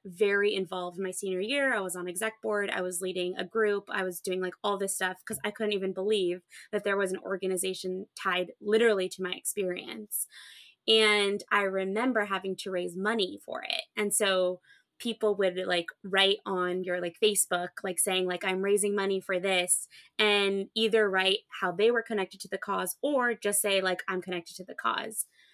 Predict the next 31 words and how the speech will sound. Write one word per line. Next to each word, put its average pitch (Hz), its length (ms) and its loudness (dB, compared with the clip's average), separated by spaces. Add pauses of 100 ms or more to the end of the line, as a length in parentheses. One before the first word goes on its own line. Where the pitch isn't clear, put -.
(400)
So 220 800 6 (460)
it 233 220 0
felt 262 280 6
kind 233 200 2
of 202 140 0
weird 208 540 2
because 220 260 -4
I 202 100 4
was 196 180 -4
like, 190 300 -4
"I'm 208 240 -2
asking 208 440 0
people 214 320 -2
to 196 320 -6
donate 185 460 -2
to 269 140 -2
me," 302 300 2
like, 190 300 2
is 196 260 -2 (360)
almost 220 320 2
like 233 120 -4
a 196 40 0
salesy 196 640 0
type 269 240 -4
of 254 120 -4
message. 277 600 -2
And 208 160 0
I'm 202 160 0
using 214 440 2
my, 190 200 4
like, 185 480 -2